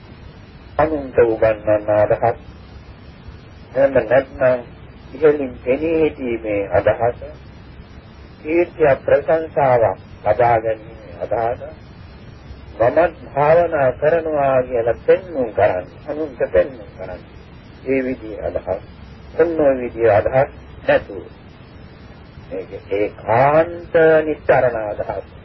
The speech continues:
ඇති කරගෙන මේ විදිහට යන්න බලාපොරොත්තු වෙනවා. එහෙම නොයෙක් උදවියටයි මේකෙන් හානි සිද්ධ වෙන්නේ. එතකොට ඒක ස්ථාන භාගීය තත්ත්වයකට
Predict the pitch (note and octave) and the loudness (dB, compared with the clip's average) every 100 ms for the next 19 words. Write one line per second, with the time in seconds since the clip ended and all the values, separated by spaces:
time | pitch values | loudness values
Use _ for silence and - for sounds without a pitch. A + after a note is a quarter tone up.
0 | - - - - - - - - - B2 | -20 -20 -20 -20 -12 -4 -4 -4 0 2
1 | D3 C3 B2 A#2 - - - - - - | 2 0 -2 -4 -16 -18 -18 -20 -20 -20
2 | - - - - D3 D2 - C#2+ A1+ A1+ | -20 -20 -20 -16 -12 -12 -14 -16 -18 -18
3 | - - - - - - - A#2+ - - | -20 -20 -20 -20 -20 -20 -12 -10 -10 -16
4 | - - - - A#2+ C#3+ F3 F#3 D#3 - | -20 -20 -20 -20 -4 2 2 2 -6 -4
5 | B2+ A#2 B2 D3+ B2 A#2+ B2 A#2 A2+ - | -2 -2 0 0 2 2 2 -4 -6 -12
6 | - - - A2+ A2+ G#2+ G#2+ G#2 - G#2 | -20 -20 -14 -8 -8 -8 -10 -12 -6 -2
7 | G2+ F#2+ - - - - - - - - | -2 -2 -14 -20 -20 -20 -18 -20 -20 -20
8 | - - - - - - - - - - | -20 -20 -20 -20 -20 -20 -20 -20 -20 -20
9 | - - - - - - A#2+ A#2+ - F3 | -20 -20 -20 -20 -10 -2 2 4 4 4
10 | E3+ E3+ - - B2+ C#3+ F#3 - - D3+ | 2 0 0 2 4 2 0 -2 0 2
11 | G3 E3 C#3 B2 A#2 A2 G#2 G#2 - - | 2 0 0 0 0 -6 -4 -4 -6 -14
12 | - - - | -14 -14 -18